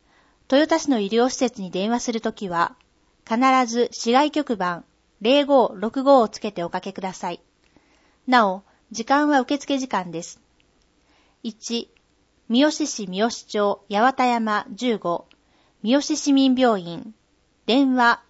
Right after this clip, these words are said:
零五六一三三三三零零。二、豊田市西山町三の三十の一、豊田地域医療センタ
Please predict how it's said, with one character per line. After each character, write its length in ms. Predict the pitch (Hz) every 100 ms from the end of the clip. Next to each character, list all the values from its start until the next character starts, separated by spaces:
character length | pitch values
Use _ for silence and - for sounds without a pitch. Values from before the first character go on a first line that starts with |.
| _ -
零 240 | 226 277
五 240 | 277 269 190
六 240 | 190 214
一 500 | 208 - - 175 - _
三 340 | _ - 269 269
三 380 | - 254 196 -
三 300 | - 220 254
三 320 | 254 233 175
零 220 | 185 196
零。 240 | 190 175 - _ _ _ _ _ _ _ _ _ _ _ 226
二、 280 | 233 233 _ _ _ _ _ _ -
豊 180 | 240 294
田 120 | 311 302
市 120 | 220
西 300 | 190 - 233
山 240 | 226 220
町 400 | - 202 196 202 _ _ _
三 320 | - 247 285
の 120 | 294
三 280 | 277 294 262
十 180 | 214 185
の 100 | 170
一、 440 | 160 - 180 175 _ _ _ _ _ _ _
豊 180 | - 285
田 140 | 269 190
地 240 | - 254
域 240 | 233 185
医 20 | 180
療 180 | 233
セ 180 | 247 247
ン 80 | 214
タ 360 | - 170 160